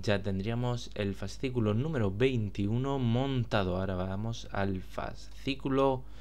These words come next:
número veintidós. Este fascículo número veintidós, bueno, el Titanic en primera plana, de New York Times,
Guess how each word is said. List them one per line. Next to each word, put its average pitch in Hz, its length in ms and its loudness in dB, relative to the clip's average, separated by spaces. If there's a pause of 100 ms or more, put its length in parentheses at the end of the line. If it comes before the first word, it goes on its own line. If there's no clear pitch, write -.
(200)
número 92 480 2
veintidós. 95 1080 0 (760)
Este 123 280 -2
fascículo 95 680 2
número 92 360 -2
veintidós, 95 800 -4 (920)
bueno, 90 220 -4
el 85 140 -6
Titanic 98 640 2
en 98 140 -2
primera 92 400 -2
plana, 123 720 2 (380)
de 90 680 -2
New 90 540 -2
York 87 400 -2
Times, 120 720 -2